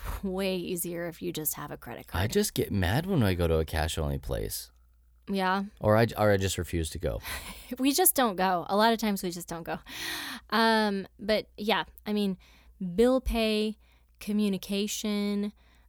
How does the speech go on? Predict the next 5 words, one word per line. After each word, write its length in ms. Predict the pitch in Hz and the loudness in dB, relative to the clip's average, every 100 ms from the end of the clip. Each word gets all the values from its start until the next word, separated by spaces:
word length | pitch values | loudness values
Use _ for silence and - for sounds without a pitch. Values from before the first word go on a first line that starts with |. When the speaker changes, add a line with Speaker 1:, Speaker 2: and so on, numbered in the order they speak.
| - | -6
Speaker 1:
um, 560 | 196 196 180 175 170 165 _ _ _ _ _ _ _ _ - | -2 -2 -2 -4 -8 -12 _ _ _ _ _ _ _ _ -6
with, 600 | 202 190 190 175 - - 196 214 _ _ - | -4 0 0 -2 -6 -14 -20 -20 _ _ -6
I 120 | 180 | -2
don't 120 | 185 | -2
know, 240 | 170 165 | -4 -6